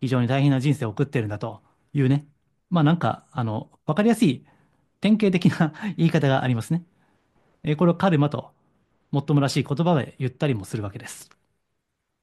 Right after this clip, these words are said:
けど、例えば今、根性においてものすごい立派な人がいるんですね。例えば事業、事業でね、経営者として、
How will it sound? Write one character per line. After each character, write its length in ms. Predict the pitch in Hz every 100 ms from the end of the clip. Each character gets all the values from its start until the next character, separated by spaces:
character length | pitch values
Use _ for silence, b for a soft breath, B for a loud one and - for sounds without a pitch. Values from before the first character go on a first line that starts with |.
| _ _ _ _ _ _ _ _ _ - B B B B
け 120 | - 233
ど、 300 | 143 - _ _ _ _ _ _ _ _ _ _ _ _ _ _ _ _ _ - 208
例 100 | 302
え 40 |
ば 100 | 165
今、 340 | 175 202 117 -
根 180 | 196 190
性 120 | 190
に 120 | 185
お 60 | 180
い 80 | 175
て 240 | 160 156
も 120 | 151 160
の 80 | 185
す 100 | 214
ご 60 |
い 20 |
立 120 | 120 -
派 120 | 127
な 80 | 117
人 80 |
が 80 | 107
い 40 | 98
る 80 |
ん 60 | 98
で 80 | 92
す 100 | -
ね。 220 | 135 143 _ _ _ _ _ _ _ _ _ _ _ _ _ _ _ _ _ _
例 80 | 151 190
え 20 |
ば 80 | 117
事 160 | 107 135
業、 300 | 131 131 -
事 160 | 135 147
業 160 | 117
で 80 | 95
ね、 200 | 120 170 -
経 140 | 147
営 40 |
者 140 | 127 110
と 100 | 101
し 100 | -
て、 260 | 110 101